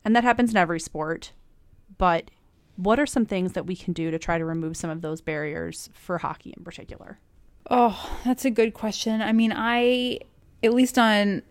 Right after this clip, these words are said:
Speaker 2: I mean, there's tons of, like, financial barriers to playing hockey, which just every once in a while it goes around, like, how much it costs to, like,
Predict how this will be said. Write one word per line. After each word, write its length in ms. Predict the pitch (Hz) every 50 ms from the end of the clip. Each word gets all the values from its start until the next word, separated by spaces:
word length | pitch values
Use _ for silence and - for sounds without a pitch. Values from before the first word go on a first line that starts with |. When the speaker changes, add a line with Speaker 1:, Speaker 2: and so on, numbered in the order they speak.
| -
Speaker 2:
I 40 | -
mean, 120 | 226 220 214
there's 200 | 208 214 208 -
tons 440 | - - - - 254 240 233 214
of, 220 | - 196 196 180 180
like, 300 | 180 165 - - - -
financial 640 | - - - 196 180 180 170 151 - 180 - - -
barriers 540 | - - 110 - 92 - - - - 151 -
to 120 | - - -
playing 320 | - - 196 - - 208
hockey, 440 | 196 196 - - 196 - - 226 214
which 280 | 214 220 220 214 - -
just 300 | - 240 233 - - - -
every 260 | 240 233 233 233 233
once 280 | 208 196 190 190 - -
in 80 | 208
a 20 | 196
while 220 | 190 190 190 185
it 160 | - 180 185
goes 240 | - 196 190 196 185
around, 540 | 190 185 175 180 175 175 180 180 185 180 185
like, 200 | 185 180 - -
how 200 | - - 190 185
much 240 | 185 175 180 - -
it 100 | 170 -
costs 640 | - - 190 190 196 190 190 - - - - - -
to, 140 | - 233
like, 260 | 220 208 208 208 -